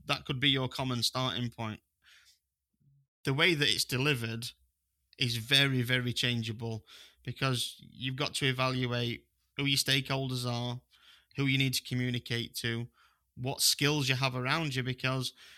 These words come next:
if you're in, in a business that hasn't got any automation,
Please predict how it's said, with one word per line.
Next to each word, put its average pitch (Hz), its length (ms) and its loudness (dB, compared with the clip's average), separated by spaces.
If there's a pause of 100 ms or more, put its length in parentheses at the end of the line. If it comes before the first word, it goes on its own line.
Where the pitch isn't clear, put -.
(220)
if 135 160 -4
you're 170 240 2
in, 156 160 2
in 151 180 2
a 143 80 2
business 135 440 2
that 123 200 -4 (120)
hasn't 139 260 -2
got 123 120 -4
any 143 240 2
automation, 113 840 -4